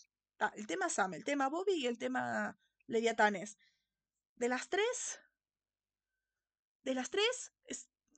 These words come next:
ninguna llega a nada. Y la de Bobby entorpece la temporada.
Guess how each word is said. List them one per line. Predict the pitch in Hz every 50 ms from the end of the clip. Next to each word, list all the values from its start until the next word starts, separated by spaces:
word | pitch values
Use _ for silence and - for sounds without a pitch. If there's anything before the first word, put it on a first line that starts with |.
| _ _ _ _ _ -
ninguna | 262 285 302 294 294 302 370 403 427 403 -
llega | - - 349 339 320
a | 294
nada. | 294 254 226 202 - - - _ _ _ _ _ _ _ _ _ _ _ _ _ _ _ _ -
Y | 254 254
la | 262 277 277
de | 277 277
Bobby | 311 359 370 381 392
entorpece | 359 - 311 262 277 - - 320 302 - 311
la | 277 247
temporada. | 240 240 226 214 233 226 226 214 202 190 170 - -